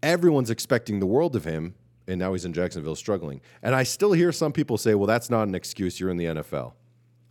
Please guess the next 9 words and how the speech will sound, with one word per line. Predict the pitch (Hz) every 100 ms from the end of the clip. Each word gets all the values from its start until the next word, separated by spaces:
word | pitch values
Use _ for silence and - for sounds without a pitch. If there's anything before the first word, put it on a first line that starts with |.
| _ _ -
Some, | - 123 120 98
some | -
professionals | 110 98 - 117 - 117 113 107 - _ -
who | 95
are |
giving | 87 98 85
takes | - 113 107 -
on | 90
this | 85 80 -